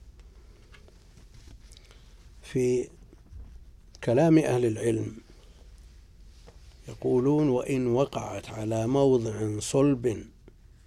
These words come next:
في غير المرمى ثم تدحرجت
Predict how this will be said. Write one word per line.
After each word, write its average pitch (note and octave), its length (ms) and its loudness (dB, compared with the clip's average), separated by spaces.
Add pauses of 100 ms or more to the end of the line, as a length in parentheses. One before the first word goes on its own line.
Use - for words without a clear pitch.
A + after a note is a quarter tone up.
(380)
في A#2+ 240 2
غير D3+ 340 8
المرمى C3 520 4 (580)
ثم E3+ 480 4
تدحرجت A#2 920 -2